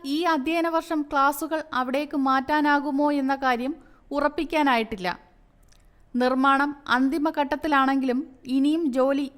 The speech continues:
അവശേഷിക്കുന്നുണ്ട്. വെള്ളപൂശിയ കെട്ടിടത്തിൽ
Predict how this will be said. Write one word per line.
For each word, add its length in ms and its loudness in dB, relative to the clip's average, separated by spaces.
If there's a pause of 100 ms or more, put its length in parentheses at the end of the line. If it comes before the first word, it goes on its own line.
അവശേഷിക്കുന്നുണ്ട്. 1080 -2 (400)
വെള്ളപൂശിയ 680 2
കെട്ടിടത്തിൽ 600 -2